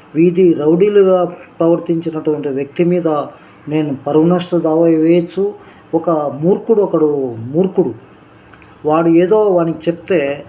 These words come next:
వాడు నాకు మెసేజ్ పెట్టి, వానికి ఎంత హెల్ప్ చేసినా అనేది ఎవడికి తెలియదు.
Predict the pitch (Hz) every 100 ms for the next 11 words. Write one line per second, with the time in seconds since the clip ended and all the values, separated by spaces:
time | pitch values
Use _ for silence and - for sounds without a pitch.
0 | 120 143 160 175 190 143 143 156 143 147
1 | 143 151 143 175 180 160 143 - 120 127
2 | 165 - - - - - - - - 156
3 | 165 185 180 165 220 202 214 208 214 208
4 | 214 208 190 180 190 165 147 165 165 175
5 | 170 - - 151 165 160 139 147